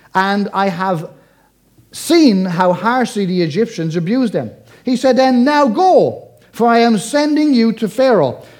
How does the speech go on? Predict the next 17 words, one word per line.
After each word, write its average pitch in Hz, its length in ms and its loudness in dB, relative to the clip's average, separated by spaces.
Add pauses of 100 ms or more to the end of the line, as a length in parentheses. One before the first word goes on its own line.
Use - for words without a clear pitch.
You 330 260 4
must 302 340 2
lead 311 460 0
my 202 240 2
people 254 640 0
out 214 380 2
of 196 480 2 (600)
Egypt.'" 160 500 -2 (260)
And 196 220 2
that 247 240 2
must 226 280 -2
have 214 160 2
been 196 420 0
music 208 580 0
to 202 100 -2
Moses' 180 540 0
ears. 160 360 -4